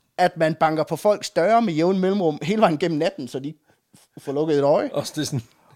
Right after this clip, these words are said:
Speaker 1: Eller at man smurte hestelort i folks ansigter, hvis de kigger ud af vinduet, for lige at se, hvad der skete.
Speaker 2: Ej.
Speaker 1: Der er meget med hestelort
Speaker 2: Ja,
Speaker 1: derovre.
Speaker 2: de er meget glade for hestelorten.
Speaker 1: Ja.
Speaker 2: Puhaen derovre.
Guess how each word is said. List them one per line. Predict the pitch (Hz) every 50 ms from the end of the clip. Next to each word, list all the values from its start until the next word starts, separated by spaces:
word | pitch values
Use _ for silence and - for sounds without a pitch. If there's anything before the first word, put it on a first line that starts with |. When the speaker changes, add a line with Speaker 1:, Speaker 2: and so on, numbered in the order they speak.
| _ _ _ _ _ -
Speaker 1:
Eller | 190 214 247 269
at | 247 208 - 175
man | 185 165
smurte | - - 190 180 165 151
hestelort | 208 285 - - - 247 156 147 135 -
i | -
folks | - 190 180 165 -
ansigter, | 180 185 202 - 175 151 160 151
hvis | 147 -
de | - 160
kigger | - - 254 214 214
ud | 175
af | 160 160
vinduet, | 170 220 262 247 180 131 120 143
for | - 165
lige | 160 175
at | 175 170
se, | 226 214 175
hvad | 143 135
der | 139
skete. | - - 175 185 226 240 - - _ _ _ _ _ _ _ _ _ _ - - - -
Speaker 2:
Ej. | - - - - - _ _ _ _ _ _ -
Speaker 1:
Der | 160 151
er |
meget | 156 170 226 269
med | 247 165
hestelort | 160 202 214 - - 156 139 127 107 98 - -
Speaker 2:
Ja, | -
Speaker 1:
derovre. | 196 202 160 170
Speaker 2:
de | 170
er |
meget | 156 147 147 175 233 247
glade | 208 180 180 -
for | 160
hestelorten. | 151 165 180 - - 147 143 143 135 123 120 113 _ _ -
Speaker 1:
Ja. | 160 160 156 147 - - - 131
Speaker 2:
Puhaen | - 180 190 156 156 135 123 123
derovre. | 131 127 135 147 160